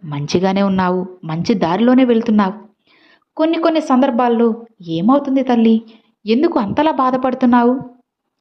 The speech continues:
ఎందుకు అంతలా కృంగిపోయి ఏడుస్తున్నావు చెప్పు?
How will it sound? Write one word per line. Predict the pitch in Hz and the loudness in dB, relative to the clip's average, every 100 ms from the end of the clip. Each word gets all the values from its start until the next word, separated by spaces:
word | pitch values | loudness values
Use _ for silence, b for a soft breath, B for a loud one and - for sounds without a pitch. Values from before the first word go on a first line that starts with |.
| - | -8
ఎందుకు | 208 233 294 254 | 0 0 2 0
అంతలా | 208 226 262 240 | -2 0 0 0
కృంగిపోయి | - 196 214 262 247 233 226 208 240 _ _ | -2 0 0 2 2 2 2 -2 -6 _ _
ఏడుస్తున్నావు | 165 165 208 226 240 226 226 | -8 -2 -2 0 2 2 2
చెప్పు? | 226 220 214 277 330 | 0 -4 -4 -6 -6